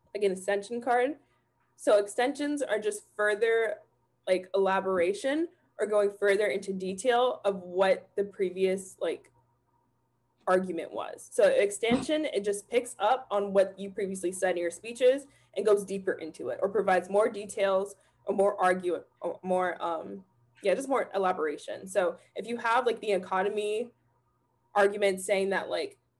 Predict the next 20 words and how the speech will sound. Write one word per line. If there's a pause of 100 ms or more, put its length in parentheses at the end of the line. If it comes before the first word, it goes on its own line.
(180)
granting
legal
protection
to
Rivers
will
hurt
the
economy, (440)
if
you
have
an
economy
extension,
it's
gonna
further
talk
about